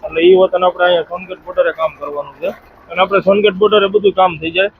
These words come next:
ગાડીઓનું ઝીણું મોટું ગમે એ કામ હોય ને, તો એ આપણે અહીંયા સોનગઢ બોર્ડરે થઈ જાય, કેમ કે બધી ગાડીઓ જો આપણે અહીંયા જ કામ કરાવતા હોય છે.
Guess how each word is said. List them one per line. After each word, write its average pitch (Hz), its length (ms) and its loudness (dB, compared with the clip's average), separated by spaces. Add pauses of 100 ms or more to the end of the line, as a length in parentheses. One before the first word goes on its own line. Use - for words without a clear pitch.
(360)
ગાડીઓનું 170 440 0
ઝીણું 175 240 0
મોટું 170 220 -4
ગમે 170 240 0
એ 165 80 0
કામ 165 200 0
હોય 185 220 0
ને, 175 140 0 (480)
તો 151 60 -4
એ 151 100 2
આપણે 156 240 2
અહીંયા 156 220 4
સોનગઢ 170 400 -2
બોર્ડરે 160 320 2
થઈ 175 180 0
જાય, 165 160 2
કેમ - 440 -10
કે 156 60 2
બધી 170 260 0
ગાડીઓ 165 340 -2
જો 170 180 0
આપણે 156 240 0
અહીંયા 160 160 2
જ - 40 -8
કામ 151 300 -4
કરાવતા 160 340 0
હોય 143 120 0
છે. 165 180 0